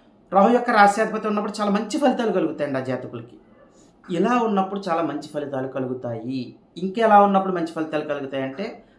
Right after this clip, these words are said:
for example, శని రాహులు కలిసి ఉన్నారు వాళ్ళకి, మకర కుంభాలు అయ్యాయి, ఫైన్. ఇప్పుడు మకర కుంభాలు అయినప్పుడు చాలా మంచిది. మకర కుంభాలు అయినప్పుడు అవి లగ్నాత్తు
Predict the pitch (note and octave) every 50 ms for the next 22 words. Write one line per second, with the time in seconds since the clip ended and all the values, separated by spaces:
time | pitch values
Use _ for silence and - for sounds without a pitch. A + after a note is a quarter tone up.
0 | _ - G3 G3 G3 G3 - A#3 A3+ B3+ A#3+ - A3 G3+ G3+ A3 G#3+ A3+ B3 -
1 | - - A#3+ C4 C4+ - D4 B3+ A3 F#3 - C3 A#2 - - - - - _ _
2 | _ _ - D#3 D#3+ F#3 F#3+ G3 B3+ B3+ B3+ C4 B3 A#3 A3+ A#3+ A#3 A3 G3 F3
3 | E3 F3 C#3+ - - - - - _ _ _ - _ _ _ _ _ _ _ _
4 | _ _ - D#3+ D#3 C#3+ G#2+ - - - - - - - - _ - E3 E3+ G#3+
5 | A3 G#3 F#3 F3 - A3 A3 A3+ A3+ A3 G#3+ A3+ A3+ A3+ A3+ A3 A3+ A3 A3 G#3+
6 | G#3+ G3+ F3+ E3+ E3+ F3 F3 F3+ F3 E3+ - F#3 A#3 B3 - D3+ C#3 D3 D#3 -
7 | B3 C#4 C4+ C4+ C4+ B3 B3 B3 B3 A3+ G#3+ G3 F3+ F3 F3 - G#3 G3+ F#3 D#3
8 | D#3 D#3 E3 F3 - - - E3 F#3 F#3+ D#3+ D3 C#3 C3 - G3 A3+ A3+ G#3 -
9 | - - - E3+ A3+